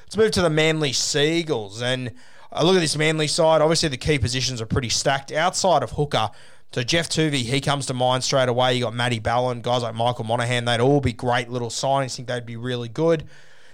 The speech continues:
Beaver is always a great guy to bring back. And I have a look at their centres. Brad Parker, Morgan Harper. I think you could really get a big upgrade there to a Jamie Lyon. So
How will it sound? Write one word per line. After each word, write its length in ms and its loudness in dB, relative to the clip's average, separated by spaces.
Beaver 360 4
is 120 4
always 240 6
a 20 2
great 260 2
guy 220 4
to 80 4
bring 240 0
back. 260 2
And 80 2
I 60 2
have 160 2
a 20 4
look 120 2
at 80 2
their 120 0
centres. 440 0
Brad 280 0
Parker, 560 2
Morgan 320 2
Harper. 520 2
I 80 2
think 160 0
you 80 -6
could 120 2
really 300 2
get 140 0
a 60 0
big 220 -4
upgrade 460 2
there 160 2
to 120 -2
a 40 -2
Jamie 380 -2
Lyon. 480 0
So 360 2